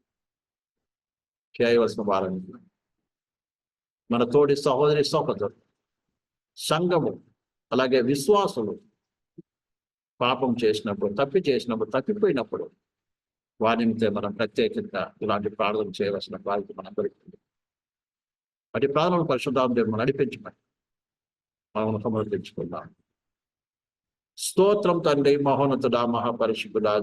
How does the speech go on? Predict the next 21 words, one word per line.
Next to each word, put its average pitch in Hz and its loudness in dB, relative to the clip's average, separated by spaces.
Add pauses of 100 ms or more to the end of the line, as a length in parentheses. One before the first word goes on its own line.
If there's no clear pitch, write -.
జీవముల 104 0 (120)
తండ్రి, 104 -2 (960)
ఈ 120 2
రాత్రి 123 0
కాల 110 0 (100)
సమయంలో 110 -2
వందనాలు, 110 0
స్తోత్రాలు 101 -4
చెల్లిస్తున్నాం. 101 -6 (120)
ఆయన 95 -14 (1400)
ఎఫ్రాయిం 131 4
మూడో 135 4
కుమారుడు 110 0 (520)
గురించి 113 2
నేర్చుకుని 117 0
కృపించారు. 98 -4 (1700)
అయ్యా, 113 2 (560)
తహాను 139 2
అనగా 107 -2 (120)
వేడుకుంటా, 110 2 (100)
బతిమాడుకుంటా, 113 0